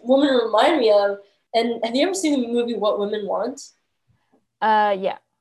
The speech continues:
Speaker 1: With Mel Gibson? Yeah, she is exactly that person,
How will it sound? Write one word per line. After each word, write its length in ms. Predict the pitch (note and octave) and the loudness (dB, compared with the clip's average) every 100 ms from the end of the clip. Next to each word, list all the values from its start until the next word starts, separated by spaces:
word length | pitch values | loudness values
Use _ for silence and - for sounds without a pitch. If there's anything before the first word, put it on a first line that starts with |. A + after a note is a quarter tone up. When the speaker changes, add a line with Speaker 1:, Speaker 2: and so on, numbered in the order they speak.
| _ _ _ A3 | _ _ _ -10
Speaker 1:
With 100 | A3 | -2
Mel 180 | G#3+ G3+ | -2 0
Gibson? 300 | G3+ A#3+ A#3+ | -4 -4 -2
Yeah, 140 | G#3+ | -2
she 340 | - C4 C4+ - | 0 -2 -2 -4
is 180 | B3 A#3+ | -4 -4
exactly 920 | A3 F#3+ A3+ A3+ A3+ D#4 E4 D#4 - _ _ | -6 -2 0 0 2 2 0 -2 -10 _ _
that 340 | A3+ A3 G#3 - | -2 0 2 2
person, 600 | A#3+ - C4+ D4 D#4 | 2 4 4 4 2